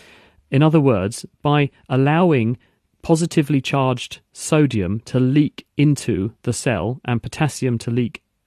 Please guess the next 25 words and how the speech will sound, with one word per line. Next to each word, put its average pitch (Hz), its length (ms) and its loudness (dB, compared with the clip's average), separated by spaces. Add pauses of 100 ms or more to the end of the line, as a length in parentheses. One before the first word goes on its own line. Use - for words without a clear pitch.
out 127 220 -2
of 113 60 -6
the 107 60 -6
cell 107 240 -4
in 107 60 0
the 110 80 -2
right 117 200 -2
sorts - 220 -4
of 113 80 -4
ways, 107 300 -2 (400)
so 123 200 0
the 117 240 0 (300)
membrane 120 680 2 (100)
fires 113 720 -2 (320)
what 127 200 -4
we 131 60 -4
call 127 200 0
an 127 80 2
action 117 380 -2
potential, 92 540 -6 (520)
and 123 160 0
this 147 240 2
causes 143 680 0
the 123 100 -4
cell 113 420 -2